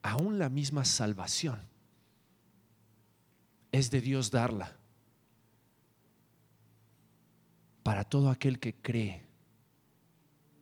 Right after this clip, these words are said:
Pero ninguno de nosotros puede ganar el favor de Dios. Ninguno de nosotros puede ganar la salvación de Dios.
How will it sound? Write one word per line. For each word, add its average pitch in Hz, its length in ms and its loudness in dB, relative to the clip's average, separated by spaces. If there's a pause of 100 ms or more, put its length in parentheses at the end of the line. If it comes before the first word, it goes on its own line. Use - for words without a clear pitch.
(1800)
Pero 120 160 4
ninguno 143 360 2
de 160 60 2
nosotros 127 500 0
puede 135 240 0
ganar 135 360 0
el 131 120 2
favor 104 320 -2
de 101 120 -4
Dios. 98 220 -6
Ninguno 165 280 0
de 170 40 2
nosotros 147 400 -2
puede 143 160 0
ganar 127 220 -2
la 123 80 0
salvación 110 560 -4
de 92 100 -8
Dios. 90 340 -10